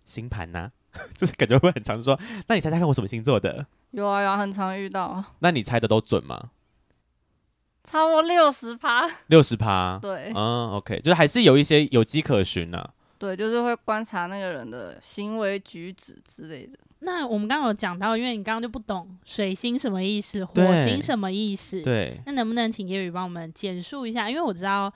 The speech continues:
Speaker 3: 星盘有不一样的星，也有不一样的宫位，
Speaker 1: 嗯。
Speaker 3: 对不对？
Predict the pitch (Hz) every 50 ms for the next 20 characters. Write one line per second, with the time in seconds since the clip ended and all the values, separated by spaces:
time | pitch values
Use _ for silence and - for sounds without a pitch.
0 | _ _ _ _ _ - - 208 202 202 196 185 175 175 170 160 160 156 156 156
1 | 156 156 175 - _ - 311 285 254 233 247 247 226 208 196 - - - 214 214
2 | 214 220 220 214 208 190 175 185 214 214 214 214 202 196 185 175 - - 208 190
3 | 185 202 214 220 214 185 151 160 - 160 160 185 - 131 123 110 - 175